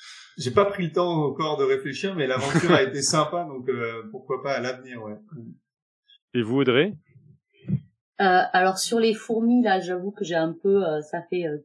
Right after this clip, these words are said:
Speaker 3: un an là maintenant que je travaille plus sur les fourmis à Toulouse. Hein. En fait,
Speaker 2: Mhm.
Speaker 3: j'ai quand même une thésarde en Allemagne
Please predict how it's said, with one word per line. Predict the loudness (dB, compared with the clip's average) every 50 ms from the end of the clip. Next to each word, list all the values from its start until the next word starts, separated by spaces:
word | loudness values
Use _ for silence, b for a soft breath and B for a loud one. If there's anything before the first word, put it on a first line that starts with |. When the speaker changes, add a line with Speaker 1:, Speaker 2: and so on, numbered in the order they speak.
| _ -20 -12 -8 -6 -2
Speaker 3:
un | 0 0 0 2
an | 2 2 2
là | 2 2 2
maintenant | 2 -2 -2 -4
que | -8 -10
je | -10
travaille | -6 -6 -6 -6 -8 _ _ _ _ _
plus | -4 -4 -2 -2
sur | -2 -2 2 2
les | 2
fourmis | 2 4 4 2 4 4
à | 2 2
Toulouse. | 2 0 0 0 0 0 0 0
Hein. | -2 -2 -4
En | -6
fait, | -4 -4
Speaker 2:
Mhm. | -4 -4
Speaker 3:
j'ai | -4 -4 -6 -6
quand | -6 -4
même | -4 -4 -4
une | -6 -2
thésarde | -2 -2 -2 0 -2 -2 -2 -4
en | -4 -4 -4
Allemagne | -4 -2 -4 -4 -4 -6 -6 -8 -10